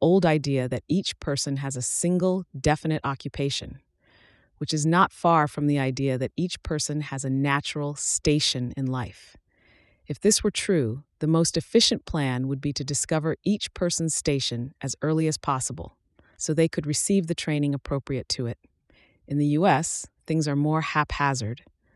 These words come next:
but that turns out to be an advantage as an economy gets more liquid,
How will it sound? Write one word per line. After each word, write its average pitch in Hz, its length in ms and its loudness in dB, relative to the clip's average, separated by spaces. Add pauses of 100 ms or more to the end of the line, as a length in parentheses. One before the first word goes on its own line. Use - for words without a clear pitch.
(460)
but - 140 -8
that - 220 4
turns 196 300 2
out 143 300 2
to 160 100 -2
be 165 160 2
an 156 80 2
advantage 143 680 -2 (100)
as 143 140 -4
an 143 80 0
economy 165 520 0
gets 147 280 -2
more 139 160 -2
liquid, 139 500 -2